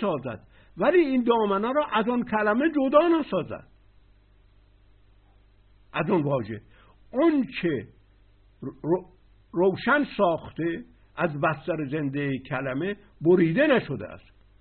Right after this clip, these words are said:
پرتو عقل نباید تیغ برنده‌ای شود که هر کجا افتاد ببرد. مرز میان روشنی و تاریکی چاله و گودال نیست.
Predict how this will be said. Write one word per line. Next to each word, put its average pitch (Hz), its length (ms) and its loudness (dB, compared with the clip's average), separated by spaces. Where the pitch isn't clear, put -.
پرتو 196 520 -2
عقل 220 580 -2
نباید 220 560 2
تیغ 226 460 0
برنده‌ای 156 680 0
شود 180 360 -4
که 165 120 -10
هر 156 260 -4
کجا 143 320 -6
افتاد 170 540 -6
ببرد. 139 680 0
مرز 185 460 0
میان 143 500 0
روشنی 123 720 -6
و 123 140 -8
تاریکی 123 800 -8
چاله 135 560 -2
و 117 220 -4
گودال 127 540 -2
نیست. - 360 -8